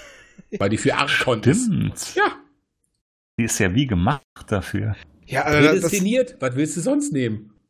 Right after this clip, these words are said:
Speaker 1: Aber ich meine, das ist natürlich auch ein extrem herber Schritt. Man kann's nachvollziehen, aber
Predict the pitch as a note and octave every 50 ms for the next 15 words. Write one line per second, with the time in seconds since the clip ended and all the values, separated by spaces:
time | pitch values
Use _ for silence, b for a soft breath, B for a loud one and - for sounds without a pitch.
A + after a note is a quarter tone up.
0 | _ - - - - B B B B B B B D3+ E3 F3 - - F3 F3+ F#3+
1 | - - - E3+ - G3 G3 - G3 - F#3 E3 - G3 F3+ - F3 - - D#3+
2 | - - - - E3 D#3+ C#3+ C3+ D3+ E3+ F3+ E3+ - - - B2+ - C3 C#3+ -
3 | - D3+ C#3+ C3+ - D#3 D#3+ G3+ A#3+ - - D3 C3+ C3 - - C#3 C#3+ C#3+ D#3+
4 | D#3 D#3+ D#3 D#3+ D#3+ D#3